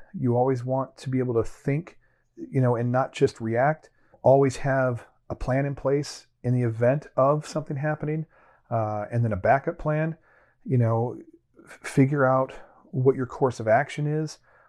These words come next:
uh, address any safety issues. Safety has to always come first. That's what they've always told us, whether, whether we were working with doctors or his psychiatrist or, or, or, you know, people at the, the, uh,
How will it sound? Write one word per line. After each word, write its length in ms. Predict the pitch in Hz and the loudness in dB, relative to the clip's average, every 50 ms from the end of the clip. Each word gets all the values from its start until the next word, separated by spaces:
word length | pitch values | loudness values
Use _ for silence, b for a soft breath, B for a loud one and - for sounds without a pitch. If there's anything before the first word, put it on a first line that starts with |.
| b b b | b b b
uh, 280 | 120 113 110 - - - | -6 -6 -4 -4 -4 -2
address 640 | 123 120 117 127 123 127 131 127 - - - - - - _ 123 | -2 -2 0 0 2 2 2 2 0 -6 -12 -14 -18 -12 _ -4
any 180 | 123 127 120 | -2 -2 -2
safety 800 | - - - - - 127 135 139 - - 151 151 151 151 147 - _ _ _ - | -2 -6 -4 0 2 2 2 0 -2 -6 -6 -4 -4 -4 -6 -10 _ _ _ -4
issues. 420 | 139 139 - - 160 160 160 151 | -4 -4 -2 -2 -2 -2 -2 -2
Safety 420 | - - - 139 139 139 - 160 131 | -4 0 2 2 2 2 0 -6 -6
has 260 | - 135 131 131 - | -2 -2 -2 -2 -4
to 100 | - - | -8 -6
always 380 | - - 131 135 139 139 - | 0 2 2 2 2 0 -4
come 200 | - - - 131 | -6 -8 -10 -10
first. 440 | 123 - - 127 110 101 - - _ _ b b b b b b | -10 -8 -8 -6 -6 -6 -8 -12 _ _ b b b b b b
That's 160 | 131 131 - | 2 2 2
what 100 | 147 135 | 2 0
they've 120 | 143 127 127 | 0 2 4
always 260 | 131 139 143 139 - | 4 4 4 2 -2
told 240 | - 139 131 110 98 | -4 -2 -2 -2 -4
us, 140 | - - | -6 -8
whether, 300 | 131 123 113 117 117 117 | -6 -4 -2 -2 -2 -4
whether 300 | 113 - 123 120 120 117 | -4 -4 -4 -4 -4 -2
we 100 | 120 120 | -2 -2
were 80 | 120 120 | -2 -2
working 380 | 120 127 127 123 - 127 123 120 | 0 0 -2 -2 -4 -6 -6 -4
with 360 | 120 117 117 - - - - _ b b b b 135 123 - | -4 -4 -4 -6 -10 -16 -20 _ b b b b -12 -2 2
doctors 680 | - 127 131 139 - - - 160 160 160 160 156 - - - | 4 4 4 4 0 -2 0 2 2 2 0 -2 -6 -6 -2
or 240 | - 123 120 117 113 | 0 0 2 0 0
his 240 | - - 110 104 - | -2 -6 -8 -10 -10
psychiatrist 800 | - - 107 - - 147 151 156 147 - - 151 151 - - 120 | -10 -12 -8 -2 0 2 2 2 2 0 -2 -2 -2 -2 -4 -6
or, 160 | 110 110 110 | -6 -6 -6
or, 300 | 110 117 117 110 110 104 | -8 -8 -6 -6 -6 -8
or, 400 | - 120 117 117 113 110 107 - b b b b b b b b | -8 -6 -6 -4 -2 -4 -4 -6 b b b b b b b b
you 60 | 117 | -4
know, 40 | 113 | -2
people 340 | - - 147 139 - 131 127 | 2 2 0 2 0 -2 -4
at 140 | 120 - | -4 -4
the, 220 | - 117 117 104 - 127 | -6 -8 -8 -8 -8 -10
the, 320 | 123 120 120 117 113 113 | -8 -8 -6 -6 -6 -4
uh, 320 | 110 113 110 104 101 - | -4 -4 -4 -6 -8 -12